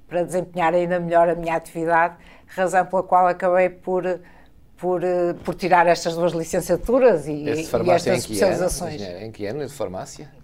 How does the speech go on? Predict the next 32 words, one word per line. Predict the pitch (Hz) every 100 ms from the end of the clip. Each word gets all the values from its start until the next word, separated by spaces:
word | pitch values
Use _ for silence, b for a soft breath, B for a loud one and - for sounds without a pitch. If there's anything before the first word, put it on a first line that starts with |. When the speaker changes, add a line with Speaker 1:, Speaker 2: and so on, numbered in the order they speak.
| -
Speaker 1:
Terminei | 180 185 180
o | 180
curso | 180 180
de |
farmácia | - 170 170 175
em | 160 156 156
mil | 156 160 175 180
novecentos | 165 156 165 156
e |
noventa. | 147 143 131 - B B
Speaker 2:
Mas | - 104
nessa | 123 117
altura, | 107 - 92 87 107 - -
eh, | 110
Speaker 1:
Sim. | 104 101
Speaker 2:
e | 101 95 95
em | 101
função | 104 95 - 104
dessas | 95 98 - 90
características | - 92 92 92 90
que | -
me | 87
estava | - 92
a |
falar, | 92 95 87 98
ainda | 101 110 107
não | 110 110
havia | 101 101 113 113
esta, | 113 - 117 113 - -
esta | 113 107 110
ideia | 110 113 113 110
da, | 104 113 110